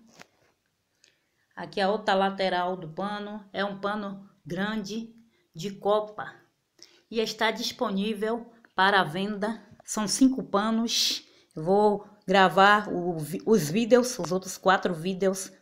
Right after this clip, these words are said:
dos outros quatro panos. Vou estar postando lá no meu perfil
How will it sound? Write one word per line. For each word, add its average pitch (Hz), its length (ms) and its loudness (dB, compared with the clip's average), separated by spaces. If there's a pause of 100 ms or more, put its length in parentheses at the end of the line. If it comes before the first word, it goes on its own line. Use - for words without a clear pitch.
dos 165 160 -6
outros 190 240 0
quatro 185 360 -2
panos. 202 640 -2 (400)
Vou 170 160 0
estar 190 640 2 (340)
postando 254 960 4 (280)
lá 202 280 6
no 240 80 4
meu 220 140 4
perfil 220 720 0